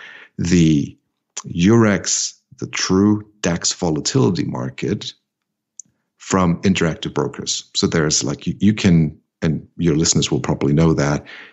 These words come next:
you can connect to Interactive Brokers and source data from Interactive Brokers. So I was subscribed to the dax market, um, on Interactive Brokers, and I was pulling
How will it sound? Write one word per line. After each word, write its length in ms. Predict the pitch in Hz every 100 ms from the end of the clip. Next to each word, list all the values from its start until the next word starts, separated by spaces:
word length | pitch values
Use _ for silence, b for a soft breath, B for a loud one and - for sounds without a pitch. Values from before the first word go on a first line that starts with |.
| B
you 120 | 98
can 220 | 101 92
connect 360 | - 90 87 -
to 60 |
Interactive 520 | 87 85 55 69 - -
Brokers 400 | 76 73 71 -
and 180 | 80
source 400 | 71 - 76 -
data 260 | - 76 69
from 200 | - -
Interactive 480 | - - - - -
Brokers. 340 | - - -
So 140 | - -
I 60 |
was 160 | 156 -
subscribed 680 | 76 - 80 80 80 - -
to 160 | 73
the 120 | 71
dax 360 | - 85 - -
market, 460 | 82 78 - 67 - B B B B B _ _ -
um, 360 | 85 76 73 64
on 160 | 87
Interactive 540 | 82 82 80 78 - -
Brokers, 420 | 92 85 107 -
and 100 | -
I 120 | 82
was 220 | 78 -
pulling 640 | - - 107 101 98 95